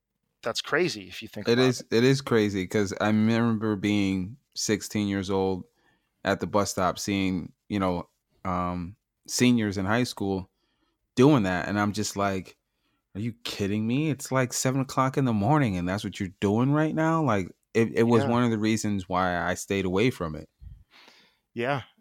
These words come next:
Speaker 1: it's nuts,
Speaker 2: Seeing,
Speaker 1: man.
Speaker 2: seeing people that age being like, uh, one, my first thought was to me always is like, "Where do you even get this to have it first thing in the morning?"
Speaker 1: Right. Yeah, it's, it's,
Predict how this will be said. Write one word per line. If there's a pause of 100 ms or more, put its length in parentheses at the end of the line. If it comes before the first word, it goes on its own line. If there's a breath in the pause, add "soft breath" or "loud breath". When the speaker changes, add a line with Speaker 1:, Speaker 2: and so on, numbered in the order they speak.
Speaker 1:
it's
nuts,
Speaker 2:
Seeing,
Speaker 1:
man. (200)
Speaker 2:
seeing
people
that
age
being
like, (240)
uh, (220)
one,
my
first
thought
was
to
me
always
is
like, (640)
"Where
do
you
even
get
this (800)
to
have
it
first
thing
in
the
morning?" (1300 soft breath)
Speaker 1:
Right. (560)
Yeah,
it's,
it's,